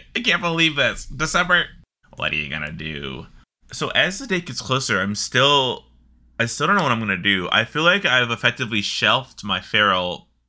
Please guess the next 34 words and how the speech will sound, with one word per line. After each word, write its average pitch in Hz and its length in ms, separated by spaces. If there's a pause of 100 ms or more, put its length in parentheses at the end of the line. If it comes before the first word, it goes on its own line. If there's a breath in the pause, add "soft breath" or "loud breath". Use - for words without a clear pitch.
(140)
I 123 80
mean, 131 140
I 120 120
just 160 200
feel 165 160
re-, 107 160
I'm 113 240
ready, 117 260
obviously. - 680 (400)
For, 113 180
like, 95 300
I, 123 180
I've 117 180
shelved 139 280
it 143 80
for 139 60
Shadowlands. 87 680 (640 soft breath)
I 135 120
just, 160 320
I 143 80
don't 160 240
know. 160 520
Like, 107 420
I 120 100
wanna 123 340
play 123 300
an 107 60
Evoker, 92 500 (120)
but 127 240
I, 135 140 (100)
I 139 140
always 202 260
feel 170 120
like 135 260